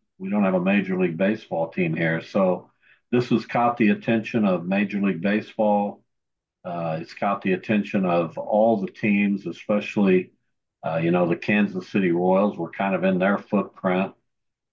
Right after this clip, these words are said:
And, uh, hopefully, and we're, we're, we learned yesterday that Major League Baseball is gonna support our organization.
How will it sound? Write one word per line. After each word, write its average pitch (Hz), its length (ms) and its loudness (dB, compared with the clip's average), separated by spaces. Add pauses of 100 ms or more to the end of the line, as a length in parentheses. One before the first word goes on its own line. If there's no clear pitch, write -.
(160)
And, 110 380 4
uh, 113 300 4
hopefully, 131 640 2
and 117 380 0
we're, 117 180 -4 (160)
we're, 110 260 0 (300)
we 101 260 4
learned 110 380 2
yesterday 110 460 0
that 104 180 -2
Major 98 300 -2
League 98 220 0
Baseball 98 520 -2
is 87 80 -10
gonna 95 220 0
support - 540 -2 (760)
our 107 180 2
organization. 104 1080 0